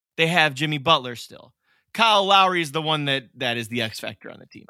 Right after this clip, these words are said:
I understand that. But usually around playoff time, he turns it on, you know, especially after he broke through that, that wall of,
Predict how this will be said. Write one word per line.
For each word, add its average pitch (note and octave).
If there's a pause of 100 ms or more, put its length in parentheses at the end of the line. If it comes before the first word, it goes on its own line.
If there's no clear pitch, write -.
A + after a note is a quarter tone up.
I C3
understand A2
that. - (600)
But A#2
usually A#3
around E3+
playoff D#3+
time, D3+
he C3+ (340)
turns C3
it B2
on, E3 (580)
you A#2+
know, C3
especially D#3 (580)
after D#3
he D3
broke C#3
through D#3
that, C3+ (1300)
that A#2+
wall C3
of, B2